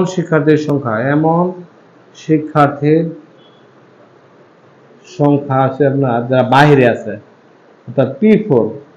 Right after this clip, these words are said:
পি ফোর সমান হচ্ছে ত্রিশ, সু-, টোটাল ছাত্র হচ্ছেন ত্রিশ,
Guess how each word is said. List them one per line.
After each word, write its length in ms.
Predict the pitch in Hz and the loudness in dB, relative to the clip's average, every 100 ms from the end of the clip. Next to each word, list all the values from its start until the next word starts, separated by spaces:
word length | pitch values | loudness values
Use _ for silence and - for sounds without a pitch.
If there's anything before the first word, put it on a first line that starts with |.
| _ _ _ _ _ _ _ - | _ _ _ _ _ _ _ -2
পি 60 | 202 | 0
ফোর 180 | 185 180 | 4 4
সমান 240 | 160 175 170 | 4 2 2
হচ্ছে 260 | 160 170 185 202 - - _ _ _ | 2 2 2 0 -6 -20 _ _ _
ত্রিশ, 280 | 175 196 180 - - - - | 4 6 6 2 -10 -16 -8
সু-, 260 | - 170 | 0 0
টোটাল 300 | 165 175 202 196 | 0 4 6 6
ছাত্র 180 | 196 202 | 2 0
হচ্ছেন 220 | 180 180 - | -2 -2 -4
ত্রিশ, 280 | 185 202 | 0 0